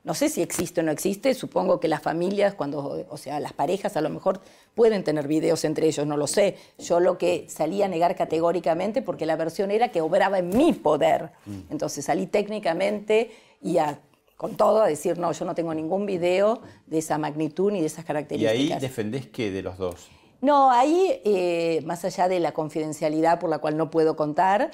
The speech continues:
Speaker 1: eh, a mí en su momento, eh, me pidieron, tanto Martín como Luciana, que me ocupe de ver todo lo que tenía que ver con los contratos de subrogación de vientre.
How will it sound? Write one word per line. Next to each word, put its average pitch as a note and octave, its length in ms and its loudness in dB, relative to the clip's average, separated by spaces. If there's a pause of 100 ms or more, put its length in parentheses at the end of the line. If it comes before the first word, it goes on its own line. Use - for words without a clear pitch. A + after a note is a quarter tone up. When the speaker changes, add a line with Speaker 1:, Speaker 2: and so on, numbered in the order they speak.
(200)
Speaker 1:
eh, D#3+ 500 0
a F3 100 -4
mí G#3 400 -4
en E3 140 -8
su E3 160 -6
momento, F#3+ 800 0
eh, D#3 220 0
me D#3+ 100 -4
pidieron, E3 640 0
tanto C#3+ 320 -2
Martín D3 420 -4
como D3+ 600 -4
Luciana, F#3 720 -2 (260)
que E3+ 100 -4
me D#3+ 140 -2
ocupe G3+ 300 0
de F3+ 80 4
ver F3+ 160 2
todo A#3+ 180 2
lo A3+ 80 0
que F3+ 80 -8
tenía D#3+ 240 -2
que D#3+ 100 -4
ver D#3+ 140 0
con D#3+ 100 -6
los D#3 120 -8
contratos D#3+ 480 -2
de F3 80 -6
subrogación D3+ 560 -6
de D#3 80 -2
vientre. D3+ 580 -2